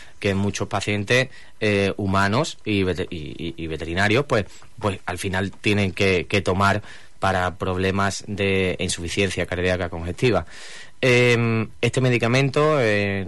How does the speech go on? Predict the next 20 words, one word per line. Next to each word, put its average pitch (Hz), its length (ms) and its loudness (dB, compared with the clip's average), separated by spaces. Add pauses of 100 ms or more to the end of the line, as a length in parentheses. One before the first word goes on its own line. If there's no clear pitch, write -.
en 95 140 -2
humanos 98 400 2
tiene 104 180 -2
un 98 120 -2
precio, 113 480 0 (240)
mm, 87 560 -4 (600)
realmente 98 500 0
bajo. 87 340 0 (140)
No 98 160 0
voy 95 140 4
a 90 40 2
hablar 90 300 2
de 90 140 0
dinero, 92 440 0 (320)
pero 101 220 2
realmente 92 460 0
bajo. 87 280 2 (340)
El 104 220 4
de 104 60 4
humana, 98 480 2